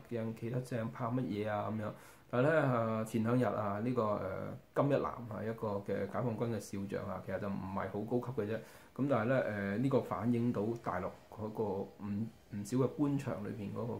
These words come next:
嘅，誒，perception 嚇。噉佢就話呢，真係，誒，香港人就唔理法治啊嚇。噉啊，要彰顯法治呢，就應該將啲衰人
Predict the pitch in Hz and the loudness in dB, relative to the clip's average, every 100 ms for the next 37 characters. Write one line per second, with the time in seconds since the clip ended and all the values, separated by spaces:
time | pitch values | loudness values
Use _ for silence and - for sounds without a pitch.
0 | 104 101 101 - - - - 101 98 95 | -4 -6 -6 -14 -20 -20 -14 -12 -10 -12
1 | 90 - 110 127 - - 113 - - - | -14 -10 -4 -4 -2 -6 -6 -10 -10 -20
2 | - - - 127 139 123 117 104 101 110 | -20 -20 -6 -2 2 4 6 4 2 2
3 | 120 117 123 110 98 95 - 92 90 90 | 2 2 0 0 -2 -2 -4 -4 -4 -4
4 | 92 - - - 147 139 117 95 92 90 | -8 -12 -20 -6 -2 2 2 0 -2 -4
5 | 101 98 98 - 85 87 104 92 - 110 | -2 -4 -6 -8 -10 -10 -8 -10 -8 -4
6 | 117 110 110 131 127 107 113 110 98 - | -2 0 0 4 4 4 0 2 0 -2
7 | 95 107 - - - 110 123 120 120 117 | -4 -6 -8 -20 -6 -2 2 4 2 2
8 | 117 113 123 - - - 139 127 | 0 -2 -4 -10 -20 0 2 4